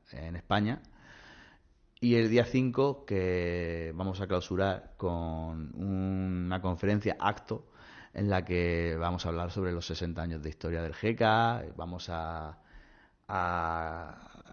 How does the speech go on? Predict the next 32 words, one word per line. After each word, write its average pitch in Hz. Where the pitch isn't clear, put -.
intentar, 95
mm, 92
pues 85
eso, 82
eh, 87
galardonar 95
de 92
alguna 92
forma 98
o, 90
o 90
nombrar 92
a 92
toda 98
la 92
gente 101
que 95
ha -
hecho 92
posible 95
que 90
llegue, 85
que 85
hayamos 90
llegado 92
a -
estos 95
sesenta 90
años. 123
Y 107
para 110
finalizar, 120